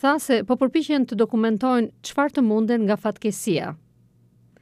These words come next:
Zyrtarët ukrainas dhe ata perëndimor thonë se avioni u rrëzua ndoshta nga rebelët ose operativët rus që punojnë me ta, ndoshta nga që ata e morën gabimisht për avion ushtarak transporti. Ende vazhdojnë negociatat se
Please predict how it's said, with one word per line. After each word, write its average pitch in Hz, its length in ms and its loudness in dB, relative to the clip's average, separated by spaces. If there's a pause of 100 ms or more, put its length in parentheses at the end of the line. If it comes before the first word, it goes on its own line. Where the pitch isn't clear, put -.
(500)
Zyrtarët 339 420 4
ukrainas 226 540 4
dhe 208 160 4
ata 247 160 0
perëndimor 226 640 2
thonë 277 240 -2
se 277 160 -2
avioni 269 400 2
u 247 80 4
rrëzua 202 560 2
ndoshta 233 320 0
nga 220 160 2
rebelët 208 560 2
ose 202 240 -2
operativët 202 640 0
rus 196 240 0
që 196 160 -4
punojnë 180 320 2
me 196 80 0
ta, 175 240 0 (560)
ndoshta 285 260 2
nga 285 140 0
që 269 160 2
ata 294 220 2
e - 20 4
morën 247 320 4
gabimisht 247 560 2
për 220 160 2
avion 233 240 2
ushtarak 220 480 0
transporti. 214 720 0 (1400)
Ende 285 240 4
vazhdojnë 285 400 4
negociatat 285 640 0
se 233 220 2